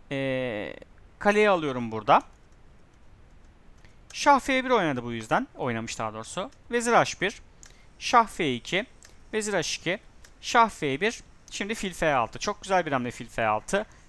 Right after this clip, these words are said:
Fil H dört istiyor. Kale D bir. Fil H dört. Vezir F iki mat istiyoruz. Vezir D dört. Bakın vezir E iki tarzı hamleler de yapamıyor korumak için. Çünkü vezir H bir mat oluyor.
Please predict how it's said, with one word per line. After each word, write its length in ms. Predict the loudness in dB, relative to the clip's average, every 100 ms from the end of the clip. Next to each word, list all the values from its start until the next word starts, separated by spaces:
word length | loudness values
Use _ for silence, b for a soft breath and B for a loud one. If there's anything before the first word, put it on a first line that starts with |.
| -20 -20 -20 -20 -20 -20 -20 -20 -20 -12
Fil 140 | 4 6
H 200 | 6 2
dört 220 | -2 -4
istiyor. 320 | -8 -6 -8 -10 -20 -20 -20 -20 -20 -20 -20 -20 -20 -20 -20 -20 -20 -20 -20 -20 -2
Kale 280 | 4 6 6
D 200 | 4 4
bir. 200 | 2 -2 -12 -20 -20 -20 -20 -20 -20 -20 -20 -20 -20 -20 -18
Fil 140 | -2 4
H 240 | 4 6
dört. 280 | 2 0 -6 b b -2
Vezir 260 | 0 2 -2
F 60 |
iki 120 | -2 -4
mat 140 | -2
istiyoruz. 520 | -4 -4 -2 -4 -8 -16 B B B B 0
Vezir 300 | 2 2 2
D 200 | 4 4
dört. 140 | 2 -2 b b
Bakın 280 | -6 -4 0
vezir 280 | 0 2 -2 -6 -2
E 120 | 0
iki 200 | 0 0
tarzı 300 | 4 6 6
hamleler 360 | 2 6 4 6
de 40 |
yapamıyor 400 | 2 2 -2 -4
korumak 380 | -4 -6 -4 -8
için. 140 | -10
Çünkü 260 | -12 -10 -4
vezir 200 | -2 2
H 240 | 0 0
bir 140 | -8 -4
mat 200 | -4 -4
oluyor. 320 | -6 -4